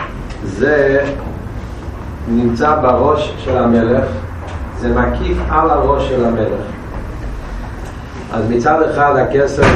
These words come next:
למעלה מהראש של המלך, דבר שנמצא ומקיף על הראש שלו,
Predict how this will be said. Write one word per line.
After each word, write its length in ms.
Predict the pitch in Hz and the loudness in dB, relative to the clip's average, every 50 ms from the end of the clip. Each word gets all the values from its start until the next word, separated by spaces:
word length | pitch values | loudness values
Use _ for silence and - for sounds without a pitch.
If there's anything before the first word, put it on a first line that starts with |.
| 123 120 | 4 2
למעלה 400 | 120 - 139 143 143 143 139 123 | 2 4 4 4 4 4 2 2
מהראש 680 | 120 123 117 117 - 107 107 104 107 - - - - - - - - - - | 2 2 2 2 2 2 2 2 0 -2 -4 -6 -8 -10 -10 -10 -10 -8 -4
של 160 | - 101 95 | -4 -2 -2
המלך, 320 | 95 - 95 95 92 90 - - - - - - - - - - - - - - - - - - - - - - - - - - - - - - - | -2 -2 -2 -2 -4 -4 -4 -6 -6 -8 -8 -8 -8 -10 -10 -8 -8 -8 -8 -8 -8 -8 -8 -8 -8 -8 -6 -6 -6 -6 -6 -8 -8 -8 -10 -8 -6
דבר 320 | - - 127 131 139 139 | -4 0 2 2 2 4
שנמצא 420 | 131 123 113 - 131 135 139 - 113 | 2 2 0 0 2 2 2 2 2
ומקיף 480 | 113 113 113 120 120 117 - 170 - - - - | 0 2 2 2 2 0 0 -2 -2 -2 -2 0
על 160 | 117 120 120 | 2 4 4
הראש 260 | 113 113 - - - | 4 4 2 0 0
שלו, 220 | - - - - | -2 -4 -6 -6